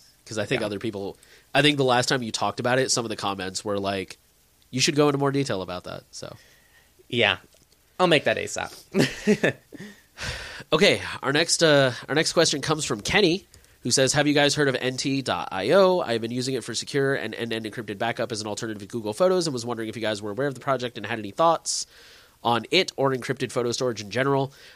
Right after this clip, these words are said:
Speaker 1: Um, I've heard of it. I, okay, I'm not making any promises. I will try to track these down and send them to Henry to put in the show notes.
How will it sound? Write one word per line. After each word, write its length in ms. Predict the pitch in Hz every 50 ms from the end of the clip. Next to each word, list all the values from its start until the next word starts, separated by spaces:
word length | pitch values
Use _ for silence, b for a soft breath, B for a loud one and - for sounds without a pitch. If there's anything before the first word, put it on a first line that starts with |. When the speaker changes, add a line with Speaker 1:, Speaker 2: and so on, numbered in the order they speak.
| B B
Speaker 1:
Um, 220 | - 151 151 - - -
I've 140 | 190 220 170
heard 200 | - 165 175 185
of 80 | 202
it. 380 | 226 240 240 - - - - - _ _ - -
I, 100 | 156 147 - 156
okay, 200 | 147 139 160 143
I'm 120 | 123 127
not 160 | 139 156 165
making 240 | 170 160 165 165 147
any 100 | 147 139
promises. 540 | 120 127 120 120 120 117 - 123 117 107 - -
I 60 | -
will 120 | 127 127 127
try 200 | - 147 143 147
to 60 | 143
track 240 | 139 - 143 135 131
these 200 | 135 131 123 110
down 280 | 117 110 113 117 117
and 180 | - - 113 107
send 200 | - 127 113 113
them 100 | 113 110
to 60 | 101
Henry 320 | 95 117 113 113 113 113 110
to 200 | - - 107 98
put 320 | - - - 120 113 -
in 140 | - 113 104
the 60 | 104
show 220 | - - 113 107 107
notes. 400 | 117 117 117 110 - - -